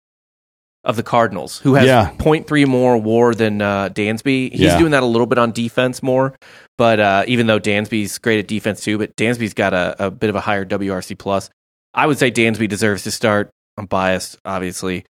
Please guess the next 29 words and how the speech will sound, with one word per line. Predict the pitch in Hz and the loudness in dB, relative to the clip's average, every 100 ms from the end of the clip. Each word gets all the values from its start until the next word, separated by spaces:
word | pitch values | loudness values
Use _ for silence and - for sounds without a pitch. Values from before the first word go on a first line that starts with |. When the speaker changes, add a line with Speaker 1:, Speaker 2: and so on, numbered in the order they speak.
| _ _ - | _ _ 0
Speaker 1:
but, | 101 - | 0 0
um, | 101 92 87 85 85 _ _ | 0 2 0 -2 -10 _ _
I'd | 143 | 0
say | 185 | 2
Dansby's | 143 127 123 120 98 | 2 0 0 -4 -2
probably | 117 117 107 | 0 2 2
our | 101 | 2
only | 104 104 | 0 -2
deserving | 101 104 104 98 | -2 -2 -2 -2
starter, | - 104 101 98 - | 0 0 0 -4 0
only | 175 180 170 151 | 4 4 4 4
because | 123 - 117 104 101 98 - - _ _ _ _ _ _ _ _ | 2 2 2 2 2 -2 -8 -14 _ _ _ _ _ _ _ _
third | - 131 120 | 0 0 2
base | 104 95 95 | 0 -2 -4
is | - | -6
so | 101 | -4
fucking | 87 - 90 82 | -4 -6 -6 -8
loaded. | 78 82 - - _ _ | -8 -8 -10 -14 _ _
Speaker 2:
Well, | 143 151 127 - - | 2 4 2 -2 2
Edman | 170 180 131 110 101 - _ - | 4 6 6 4 2 -4 _ 0
might | 123 120 | 2 4
sneak | - - 117 107 | 2 4 4 4
in | 110 | 4
anyways | 104 113 104 92 | 4 4 4 2
because | 92 104 87 | 0 -2 0
he | 110 | -2
plays | - 113 95 | 2 2 4
half | 92 92 87 - - _ _ | 2 2 0 -6 -20 _ _
his, | 104 104 87 | 0 0 0